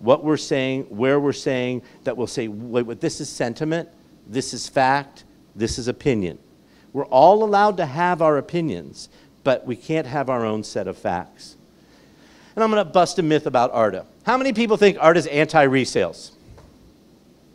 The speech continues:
Oh, come on. Well, good, 'cause we're not.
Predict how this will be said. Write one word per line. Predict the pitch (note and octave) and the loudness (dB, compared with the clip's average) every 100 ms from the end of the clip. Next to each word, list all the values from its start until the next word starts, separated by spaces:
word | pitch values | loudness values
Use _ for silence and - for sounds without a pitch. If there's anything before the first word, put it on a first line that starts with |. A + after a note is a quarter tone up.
| - - | -20 -2
Oh, | D#3+ | -2
come | - A#2+ | 0 2
on. | G#2+ F#2+ D#2+ C2 _ _ _ _ - - - _ _ _ _ _ _ _ _ _ - | 2 2 0 -6 _ _ _ _ -20 -20 -20 _ _ _ _ _ _ _ _ _ -2
Well, | D#3+ | 6
good, | G#3+ C3 | 6 6
'cause | - B2+ | 2 -2
we're | E3 | 2
not. | F3+ C#3 F2 - | 4 4 0 -14